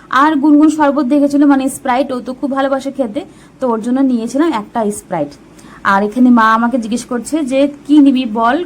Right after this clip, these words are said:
কটা কি নিবি?" সেটাই মা আমাকে জিজ্ঞেস করছিল। তো প্রথমে ভেবেছিলাম যে দুটো নিমকি নেওয়া হবে, তারপরে ভাবলাম কি, না, ঠিক আছে, আর কটা নিয়ে রাখি, যদি by chance গুনগুনও খায়, কারণ গুনগুন তো সিঙ্গারাটাই খায় একটুখানি,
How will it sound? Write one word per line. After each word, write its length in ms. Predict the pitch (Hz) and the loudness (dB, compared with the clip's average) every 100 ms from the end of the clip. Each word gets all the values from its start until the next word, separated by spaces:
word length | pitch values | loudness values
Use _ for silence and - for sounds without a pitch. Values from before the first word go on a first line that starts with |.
| - | -2
কটা 300 | 226 208 233 | -4 -2 -4
কি 160 | 254 | -2
নিবি?" 280 | 233 226 302 | -2 -2 -4
সেটাই 280 | 285 214 233 | -6 -6 -2
মা 120 | 226 | 0
আমাকে 280 | 208 214 220 | -2 -2 -6
জিজ্ঞেস 280 | 196 208 208 - | -8 -10 -10 -10
করছিল। 360 | 202 220 240 - - - - | -10 -10 -10 -12 -18 -20 -8
তো 80 | 311 | -6
প্রথমে 320 | 269 311 339 | -2 0 2
ভেবেছিলাম 440 | 330 330 320 339 | 4 2 0 0
যে 60 | 359 | 0
দুটো 300 | 285 285 320 | 0 2 4
নিমকি 400 | 285 277 262 277 | 4 4 2 0
নেওয়া 240 | 262 240 | 0 0
হবে, 260 | 220 208 262 | 0 0 -2
তারপরে 320 | 277 214 233 | -2 -2 -2
ভাবলাম 300 | 226 220 220 | -2 -2 -2
কি, 60 | 247 | -2
না, 240 | 240 196 196 | 0 -2 -4
ঠিক 140 | 220 | -6
আছে, 200 | 208 208 | -6 -4
আর 200 | 185 202 202 | -2 -2 -2
কটা 180 | 214 226 | -4 -4
নিয়ে 240 | 226 247 | -4 -2
রাখি, 300 | 233 214 330 - - - - | -4 -4 -10 -12 -20 -20 -12
যদি 220 | 208 220 | -8 -2
by 160 | 214 220 | -2 -2
chance 200 | 240 233 | -2 -2
গুনগুনও 400 | 226 285 302 320 | 4 6 6 4
খায়, 200 | 262 262 - - - - | -2 -6 -8 -20 -20 -6
কারণ 180 | 240 | 0
গুনগুন 240 | 254 285 294 | 6 6 6
তো 40 | |
সিঙ্গারাটাই 500 | 320 330 349 339 359 | 0 -4 -4 -4 -6
খায় 220 | - 311 | -4 -2
একটুখানি, 480 | 294 294 285 269 294 | -2 -2 -2 0 0